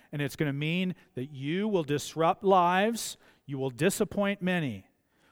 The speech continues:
but it is infinitely better to be caught by Christ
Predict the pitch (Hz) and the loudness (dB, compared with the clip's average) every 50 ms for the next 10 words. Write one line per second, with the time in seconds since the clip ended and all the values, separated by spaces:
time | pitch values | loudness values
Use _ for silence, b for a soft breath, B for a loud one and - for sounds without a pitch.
0 | _ _ - 135 135 127 131 135 123 123 - _ - 180 190 208 220 - - 240 | _ _ -4 -2 0 0 0 -2 -2 -4 -8 _ -2 0 0 0 0 0 0 -2
1 | 220 208 190 185 202 214 202 143 123 180 170 170 170 170 165 175 165 - - _ | -2 -2 -4 -2 0 0 0 0 2 4 4 6 6 4 4 2 0 -4 -12 _
2 | - - 135 135 127 - - - - - 170 180 190 196 190 - - 127 117 170 | -12 -8 -8 -6 -8 -8 -10 -12 -4 0 2 4 6 4 4 2 0 0 2 4
3 | 160 165 175 180 - - - 202 190 180 160 139 123 110 - - | 4 4 4 2 -2 -2 0 2 4 4 4 2 0 -4 -8 -12